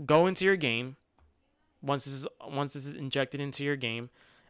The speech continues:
and then just bottle cap it. It's not that difficult. Don't try to mess with the natural I Vs, 'cause if you do that,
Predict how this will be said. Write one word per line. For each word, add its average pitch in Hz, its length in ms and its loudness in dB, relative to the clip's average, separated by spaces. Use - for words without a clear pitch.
and 165 160 0
then 175 160 2
just 151 220 -4
bottle 147 260 4
cap 95 260 -10
it. - 140 -14
It's 131 160 -6
not 139 180 0
that 110 120 0
difficult. - 420 -12
Don't 160 300 4
try 156 200 6
to 147 80 4
mess 127 520 0
with - 240 -4
the 117 100 2
natural 113 400 0
I 104 140 -2
Vs, 117 180 0
'cause 98 160 -10
if 101 60 -14
you 101 60 -10
do 175 200 8
that, 151 320 10